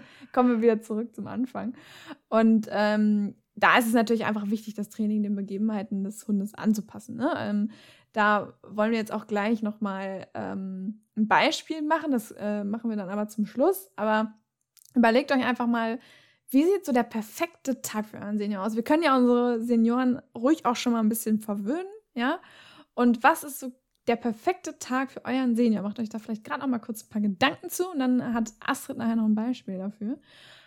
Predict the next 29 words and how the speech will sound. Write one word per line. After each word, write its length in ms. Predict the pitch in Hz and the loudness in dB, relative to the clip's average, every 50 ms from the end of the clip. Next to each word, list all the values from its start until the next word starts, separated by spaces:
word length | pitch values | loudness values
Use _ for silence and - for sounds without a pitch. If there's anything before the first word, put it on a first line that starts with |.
| _ _ - | _ _ 2
Ähm, 640 | - 240 240 240 240 247 240 240 233 233 233 233 - _ | 4 6 6 6 6 4 4 2 2 2 0 -2 -6 _
wichtig 480 | - 208 226 311 311 - 330 294 - - | -4 -2 0 0 0 0 -4 -6 -4 0
ist, 300 | - 254 277 254 254 233 | 0 0 0 0 -2 -2
wie 160 | 220 226 208 | -2 0 0
wir 120 | 214 226 220 | 0 0 -2
es 100 | 214 - | -2 -4
ja 80 | 214 | -6
jetzt 160 | 208 214 214 | -6 -6 -6
schon 140 | - 220 214 | -4 -2 -2
ein 40 | 208 | -2
paar 100 | 214 214 | 0 0
Mal 140 | 214 208 202 | -2 -2 -2
gesagt 320 | 196 196 220 233 247 - - | -4 -4 -4 -4 -4 -4 -4
haben, 180 | 233 226 220 | -4 -2 -2
dabei 300 | 214 214 208 214 220 214 | -2 -2 -2 -4 -4 -4
auf 220 | - 214 208 - - | -6 -8 -8 -8 -6
Regelmäßigkeit 680 | 220 214 240 226 220 220 214 214 214 - _ 214 202 208 | -4 0 0 0 0 0 -2 -4 -6 -10 _ -14 -12 -10
und 80 | 202 | -10
Rituale 460 | 202 214 208 - - - 262 349 370 | -10 -10 -12 -10 -8 -6 -4 -4 -6
zu 120 | - - 320 | -6 -8 -10
achten. 320 | 285 - - - 285 294 - _ _ _ _ _ _ _ _ _ _ _ _ _ | -10 -10 -10 -12 -12 -12 -12 _ _ _ _ _ _ _ _ _ _ _ _ _
Ähm, 640 | 233 233 226 233 233 233 233 226 220 226 226 247 - - _ _ _ _ _ _ _ _ _ _ _ _ _ | 2 4 4 4 4 4 4 2 2 2 0 -2 -6 -10 _ _ _ _ _ _ _ _ _ _ _ _ _
aber 480 | - 233 233 240 233 254 240 240 254 - - | 2 4 4 4 4 4 4 2 2 0 0
was 280 | 226 233 240 262 - - | 2 2 2 2 2 0
für 100 | 294 285 | -2 -2
Trainingssachen 600 | - - 254 233 233 233 226 226 233 202 214 202 | 0 0 0 2 2 2 0 0 0 0 -2 0
kann 140 | - - 294 | 0 -2 -2
man 160 | 349 339 320 | 0 0 0
machen? 340 | 302 302 277 302 302 - - | 0 -2 -2 -4 -6 -8 -10